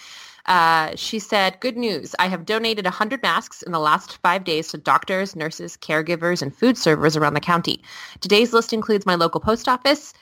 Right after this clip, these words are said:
and, um, some infectious disease R Ns and children's hospital R Ns. I am happily sewing away." And she linked to a bunch of, uh,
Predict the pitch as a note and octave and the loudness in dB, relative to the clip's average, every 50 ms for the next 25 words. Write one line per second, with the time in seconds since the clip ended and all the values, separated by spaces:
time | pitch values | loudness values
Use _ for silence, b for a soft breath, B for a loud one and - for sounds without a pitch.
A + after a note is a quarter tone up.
0 | b b b _ - F3+ D#3 - - F3+ E3+ E3 E3+ - G3 F#3 F3+ F3 - G3+ | b b b _ -4 -2 -2 2 2 2 2 2 0 -4 -6 -6 -4 -4 -4 -4
1 | G#3 - - G3+ - - F3+ D#3+ E3 F#3 F#3+ G3+ G#3+ A3 G#3+ - - - _ - | -4 -4 -8 -8 -8 -8 -6 -6 -4 -4 -4 -4 -4 -4 -6 -10 -14 -2 _ 4
2 | F3+ F#3 F#3 F3+ F#3 F#3 G#3+ A#3+ C4+ - - - - F#3+ F3 E3 E3 E3 E3 F3 | 6 6 6 4 2 0 -4 -6 -6 -8 -10 -8 -6 -2 -2 -2 -2 -2 -6 -4
3 | - - E4 C4+ G#3 E3+ E3 - D#3 D3+ - - E3+ D#3+ - D3 D3 D3 C#3+ C#3+ | -2 -2 0 0 0 -2 -2 -2 -4 -4 -4 -4 -2 0 2 2 2 0 -2 -4
4 | C3+ C3 D3 - - E3+ D#3 D3+ D#3 - - G3 G3 - F#3 F3+ F3+ - F#3 E3 | -6 -10 -8 -6 -4 -2 -2 -4 -4 -2 -2 -2 0 -2 -4 -6 -6 -4 -4 -4
5 | D3+ D3+ D3 C#3 C3+ - - - D3+ - - D#3 - - E3+ D3+ E3 D#3+ D#3 - | -2 -2 -2 -2 -2 -2 -2 -4 -8 -10 -12 -10 -8 -8 -6 -6 -6 -8 -8 -6
6 | - E3 D3+ D3 D3+ D3+ - D#3+ D3+ D3 C#3+ - - C#3+ C3+ C#3 C#3+ | -4 -4 -2 -2 -4 -2 -2 -2 -2 -2 -2 -2 0 0 2 0 0